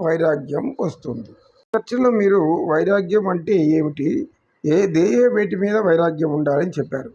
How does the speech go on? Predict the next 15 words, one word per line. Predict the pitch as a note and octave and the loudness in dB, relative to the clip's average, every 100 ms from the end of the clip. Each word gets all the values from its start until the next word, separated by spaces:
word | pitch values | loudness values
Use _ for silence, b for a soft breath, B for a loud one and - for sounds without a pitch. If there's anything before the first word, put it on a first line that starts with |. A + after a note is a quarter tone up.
| _ _ _ _ G#3 | _ _ _ _ -4
ఈ | E3+ | -2
సాధన | - B2 D3+ C4 B3 | -2 -2 0 0 0
అంతా | F#3+ F#3+ A3 E3 D#3+ F3 - _ _ _ _ _ _ | 0 -2 0 0 0 -4 -8 _ _ _ _ _ _
మానవులు | A#3+ A3+ B3 | -2 0 0
మంచివారుగా | E3+ E3 G#3 F3+ E3+ E3+ | 0 -2 0 0 0 0
మారడానికి | D#3 D3 D3 D3 C#3 C3 C#3 C#3 - _ _ _ A#3+ | 0 0 0 0 0 -4 -4 -6 -8 _ _ _ -4
ఆ | F#3 | -2
మార్పు | F3 E3 - A3+ | 0 -2 -4 -8
సంభవిస్తుంది. | D3+ D3+ C#3+ C3 - B2+ A#2 C3+ _ _ _ _ _ _ _ E3+ | -6 -4 -6 -10 -14 -14 -12 -18 _ _ _ _ _ _ _ -2
చేసి | F3+ G3 | -2 0
వివరించండి | D#3+ D#3+ E3 D3+ D#3 D3 D3 - | 0 0 0 0 -2 0 -4 -2
అని | D#3+ F3 D#3 D3 D3 - _ _ _ _ _ | 0 2 4 2 0 -4 _ _ _ _ _
వినయశీలుడు | E3 E3 F3+ - F3 D3 C#3 E3 | 0 2 2 2 0 2 -2 -4
ప్రార్థించాడు. | - D3+ B2+ B2+ - A2 - _ _ | -2 -2 -4 -10 -12 -12 -14 _ _
ఇప్పుడు | _ _ _ E3 E3 B2+ | _ _ _ -2 -2 -2